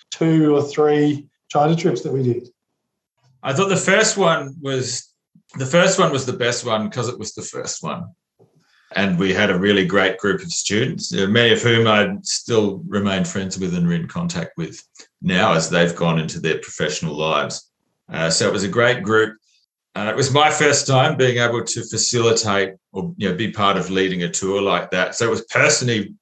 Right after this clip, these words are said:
Speaker 2: personally really challenging for me to, to bite off this new challenge.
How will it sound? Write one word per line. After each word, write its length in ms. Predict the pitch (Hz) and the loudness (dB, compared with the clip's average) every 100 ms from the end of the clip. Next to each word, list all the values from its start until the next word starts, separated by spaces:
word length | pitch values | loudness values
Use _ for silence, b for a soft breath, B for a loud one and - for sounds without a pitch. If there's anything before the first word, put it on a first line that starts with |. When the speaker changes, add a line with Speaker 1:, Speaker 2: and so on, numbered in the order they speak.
| _ | _
Speaker 2:
personally 480 | - 131 - 117 104 | 2 2 2 0 -2
really 260 | 98 101 95 | 0 -2 -2
challenging 540 | 95 92 95 101 98 | -2 0 0 -2 -4
for 140 | 85 | -4
me 220 | 92 101 123 | 0 2 0
to, 180 | 110 85 | -4 -4
to 220 | 98 85 - | -6 -4 0
bite 260 | 107 110 | 4 4
off 220 | 101 - | 2 0
this 280 | - 101 - | -4 -6 -2
new 640 | 104 107 110 110 107 98 - - | -2 0 0 0 0 -2 -4 -6
challenge. 760 | - 98 120 85 87 - - | -2 2 2 0 -4 -10 -12